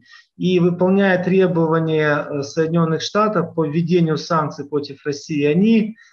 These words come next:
попали, ну, в определённую ловушку,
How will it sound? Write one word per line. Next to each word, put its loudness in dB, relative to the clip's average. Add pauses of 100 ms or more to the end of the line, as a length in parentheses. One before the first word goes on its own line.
(160)
попали, 4
ну, 4
в 0
определённую 4
ловушку, 2